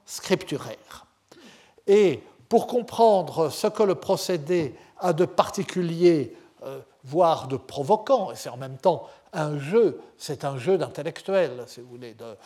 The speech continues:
euh, de faire un sermon comme un vrai sermon, euh, à, à partir d'une chanson à danser. Et, euh, ou c'est comme lorsque le, euh, les, les sujets de dis-, lorsque, euh, j'étais bisu en Hippocagne,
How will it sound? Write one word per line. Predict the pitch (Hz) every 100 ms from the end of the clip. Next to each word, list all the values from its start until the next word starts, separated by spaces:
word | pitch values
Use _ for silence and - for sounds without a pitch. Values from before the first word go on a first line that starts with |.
| - -
euh, | 156 139
de | 143
faire | - 175
un | 147
sermon | - 147 127 175
comme | - 131
un | 127
vrai | 120 170
sermon, | 175 - 151 165 214 254 254 - - -
euh, | 185 170 165 -
à, | - _ _
à | 170
partir | - 151 - 208 151
d'une | 135 135
chanson | - 147 - 160
à | 131
danser. | 127 123 - 117 _ _ _ _ _ _ _ -
Et, | 175 185 196
euh, | 147 123 - - 147
ou | 127
c'est | 123
comme | 117 185 180 143
lorsque | 139 131 - 127 120 110 - - -
le, | 135 131 120 - - -
euh, | 143 120 120 117 113 117 - 113 117 110 _ _ _
les, | 131 131 127
les | 127
sujets | 147 - 151 180
de | 147
dis-, | 131 135 - 123 - - _
lorsque, | 151 139 - -
euh, | 156 131 123 120 117 _ - - 143 135
j'étais | 123 131 139
bisu | 123 135 131 160
en | 131
Hippocagne, | 131 - 131 - 196 233 185